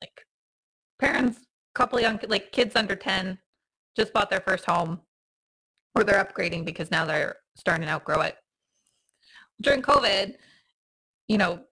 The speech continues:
parents couldn't find any learning resources because they were all sold out. Um, there was no work-life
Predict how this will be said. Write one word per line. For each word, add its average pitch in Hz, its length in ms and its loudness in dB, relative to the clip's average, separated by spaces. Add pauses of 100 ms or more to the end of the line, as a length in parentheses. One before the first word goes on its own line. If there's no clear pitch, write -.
(240)
parents 240 320 0
couldn't 202 280 -6
find 208 440 0 (160)
any 214 200 0
learning 196 320 0
resources 175 520 -8
because - 240 -10
they - 100 -4
were - 120 -2
all 131 140 -2
sold - 240 -8
out. - 420 -12 (380)
Um, 147 680 -4 (680)
there 202 120 0
was 214 180 -2
no 196 280 0
work-life 180 440 -2